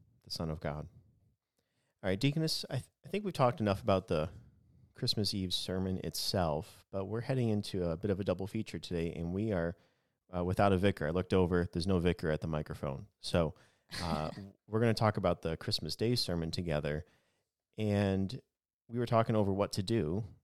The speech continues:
Speaker 1: uh, since neither of us preached it. And I think there are a couple things we can talk about. One is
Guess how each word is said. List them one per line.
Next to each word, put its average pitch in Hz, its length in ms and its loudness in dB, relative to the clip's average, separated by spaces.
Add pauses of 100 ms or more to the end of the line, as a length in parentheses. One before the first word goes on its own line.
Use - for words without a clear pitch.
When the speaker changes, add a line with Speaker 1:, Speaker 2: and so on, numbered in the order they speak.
(180)
Speaker 1:
uh, 87 60 -4
since 85 340 -2
neither 95 280 2
of 87 40 -4
us 87 120 -2
preached - 380 -6
it. 65 140 -6 (1120)
And 92 640 -2 (180)
I 104 60 -2
think 127 140 0
there 127 100 0
are 101 40 2
a 92 40 0
couple 127 240 0
things 107 180 0
we 92 80 -2
can 87 80 -4
talk 80 200 -2
about. 80 240 -4
One 107 540 2 (220)
is 90 580 2